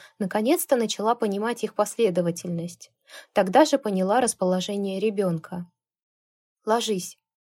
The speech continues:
показала ей, чтобы легла на спину. «Дыши», принялась показывать, как надо, отчего у самой закружилась голова. «Для людей главное воздух, значит, нужно как можно чаще дышать».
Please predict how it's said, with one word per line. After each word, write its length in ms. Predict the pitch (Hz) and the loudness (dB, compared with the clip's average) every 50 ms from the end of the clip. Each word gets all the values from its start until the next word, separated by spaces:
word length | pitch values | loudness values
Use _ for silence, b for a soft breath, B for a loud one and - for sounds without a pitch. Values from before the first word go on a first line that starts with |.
| _ _ _ _ _ _ _ | _ _ _ _ _ _ _
показала 500 | - 190 - - 196 185 196 190 185 190 | -14 -10 -6 -6 -6 -2 0 0 0 0
ей, 300 | 190 180 180 214 262 285 | -2 -4 -2 -2 -2 -2
чтобы 300 | - - - 208 180 208 | -2 -4 -6 -6 -6 -4
легла 320 | 190 196 190 - - 208 208 | -4 -4 -4 -4 -4 -4 -2
на 140 | 208 214 208 | -2 -4 -6
спину. 540 | - - - 185 185 180 185 196 190 185 _ _ _ _ _ _ _ _ _ _ _ _ _ - | -8 -6 -6 -6 -4 -4 -6 -8 -10 -12 _ _ _ _ _ _ _ _ _ _ _ _ _ -4
«Дыши», 480 | 190 247 240 - - 226 208 190 185 - _ _ _ _ _ _ _ _ _ _ | -2 -2 -2 -2 -4 -4 -4 -4 -6 -8 _ _ _ _ _ _ _ _ _ _
принялась 500 | - 202 196 202 196 190 196 190 190 - | -8 -6 -4 -4 -2 0 0 -2 -2 -2
показывать, 640 | - 196 190 - 226 277 277 - 226 196 196 190 | -6 -6 -2 2 2 2 2 2 -2 -4 -6 -6
как 200 | - - 226 - | -4 -4 -4 -4
надо, 540 | 247 247 233 220 185 175 180 175 175 175 - _ _ _ _ - | -2 -4 -2 -2 -2 -2 -4 -8 -10 -10 -12 _ _ _ _ -10
отчего 380 | 190 180 - - 208 190 208 | -10 -6 -6 -6 -4 -4 -4
у 60 | 196 | -4
самой 360 | 190 - 202 196 202 240 294 - | -4 -4 -4 -2 0 0 0 0
закружилась 600 | 240 226 - - 180 - - 202 202 196 190 - | -2 -4 -4 -4 -4 -4 -2 -2 -2 -2 -4 -6
голова. 640 | - - 277 294 302 311 - 196 175 180 175 175 _ _ _ _ _ _ b b b b b b | -6 -4 -2 -2 -2 -2 -4 -6 -8 -8 -8 -12 _ _ _ _ _ _ b b b b b b
«Для 140 | - 208 202 | -2 0 0
людей 520 | 208 202 214 196 180 - 277 311 320 320 _ - | 2 2 0 -2 -2 0 0 0 0 -2 _ -4
главное 440 | - 226 240 247 233 247 240 240 247 | -2 0 0 0 0 -2 -2 -2 -2
воздух, 540 | 233 240 214 185 175 - - 175 170 - - B B B B B B | 0 0 0 0 -2 -4 -8 -12 -12 -14 -20 B B B B B B
значит, 600 | 196 180 220 233 294 320 - - 220 - - - _ - | -6 -2 0 0 0 0 0 -2 -4 -4 -6 -18 _ 0
нужно 340 | 233 320 339 - 311 277 - | 2 2 2 4 2 2 2
как 200 | - 202 202 - | 2 0 0 0
можно 300 | 226 226 214 - 202 190 | -2 -2 -2 -2 -4 -4
чаще 380 | - - 233 233 - - 226 | -2 -2 -2 -2 -2 -2 -4
дышать». 600 | 185 - 247 - - - 190 175 175 - - - | -2 -2 -2 -2 -2 -4 -4 -4 -6 -10 -16 -20